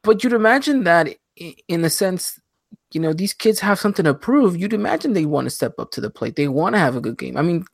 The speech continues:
we'll give you a perfect example. Clemente, who had a terrible game, terrible game against Pachuca, and we were winning that game. And, and, and Piojo still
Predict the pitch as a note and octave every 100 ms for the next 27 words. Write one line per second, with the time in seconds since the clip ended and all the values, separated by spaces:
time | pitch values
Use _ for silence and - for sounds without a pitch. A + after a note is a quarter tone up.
0 | - E3 E3 E3+ E3 D3+ E3 D#3+ C#3+ C3+
1 | - F3 G#3+ D#3 - B2 C#3 B3 - C#3
2 | - - - - D3+ D#3 D3+ - - D3
3 | D3 - - D3 C4+ D4+ C#3+ B2 G#2+ D2+
4 | - _ - _ - F#3 A#3+ G#3+ D#3+ B2
5 | D#3+ - A#2+ F#3 - - G#3+ D3 D#3+ A#3
6 | G#3+ F3 F#3 C4+ C4+ C3 - _ _ -
7 | A#2+ A#2 A2 - _ _ _ _ - D#3
8 | D#3 D3+ D3 E3 F#3+ G3 G3+ - - G#3
9 | G#3 G3+ -